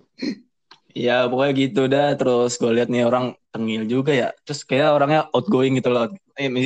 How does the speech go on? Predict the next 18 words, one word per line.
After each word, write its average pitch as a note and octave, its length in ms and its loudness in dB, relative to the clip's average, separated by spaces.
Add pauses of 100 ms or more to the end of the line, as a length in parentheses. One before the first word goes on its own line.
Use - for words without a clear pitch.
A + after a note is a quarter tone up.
(120)
easy B2 160 0
going A#2+ 300 0
gitu A#2 100 -4
kan. C3 240 -6 (960)
Kayak A2+ 160 -6
gampang B2+ 400 0
banget D3+ 240 0
anjir. C#3+ 480 2
Kan E3+ 240 -4
ada C3 320 0
namanya C3+ 240 2 (160)
tongkrongan B2 480 0
di A#2+ 80 2
Jupe A#2+ 320 0
ya. A2 400 0 (640)
Ja-, - 160 -6 (320)
kayak A#2+ 320 -2
gitulah. C3+ 320 0